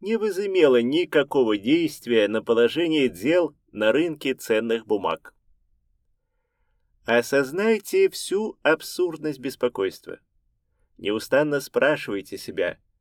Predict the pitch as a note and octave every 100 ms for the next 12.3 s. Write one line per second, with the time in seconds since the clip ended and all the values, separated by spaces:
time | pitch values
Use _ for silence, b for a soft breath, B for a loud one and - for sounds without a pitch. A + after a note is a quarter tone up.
0 | _ _ - G#2+ F3 F#3+ G3 F#3 F#3 F3+
1 | - E3+ D#3 - - - E3 D3+ B2+ A2
2 | G2 F#2 A2 B2+ F#3 D#3+ C3+ G#2 G#2 A#2
3 | - D#3 D3+ C#3+ C3+ C3+ C3+ - C#3+ G#2+
4 | D#2+ _ _ _ _ _ _ _ _ _
5 | _ _ _ _ D#2+ G#2+ B2+ B2+ A#2+ A#2+
6 | - G#2+ A#2+ A#2 G#2+ A#2+ A#2 G2+ G2+ G2+
7 | F#2+ A#2+ B2 A#2+ G#2+ - G2+ A2+ A#2 G2+
8 | F2+ G2 - - - - _ _ _ _
9 | _ _ - A#2+ C3 E3 G3 G#3 D3 -
10 | A2 G#2 A2+ - A2 G2+ A#2+ A#2 A#2 A2
11 | G#2+ A2 G#2 G2+ G2+ G2+ F#2 F2+ A#2+ -
12 | A2+ A2